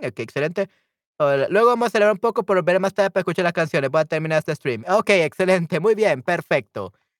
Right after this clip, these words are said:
Sí, sí, no hay ningún problema, Esther, muchas gracias. <laughs> Ok, modo espejo, oh, yeah, right.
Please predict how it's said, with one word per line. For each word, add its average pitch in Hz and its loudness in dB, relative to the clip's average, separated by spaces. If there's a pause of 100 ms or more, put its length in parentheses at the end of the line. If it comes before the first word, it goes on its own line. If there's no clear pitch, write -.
(120)
Sí, 233 -2
sí, 277 -6
no 247 0
hay 247 2
ningún 233 -2
problema, 202 2
Esther, 131 -4
muchas 175 -2
gracias. 143 -4
<laughs> - -8 (440)
Ok, 147 -2 (120)
modo 175 -2
espejo, 135 -4
oh, 165 0
yeah, 160 0
right. 131 -4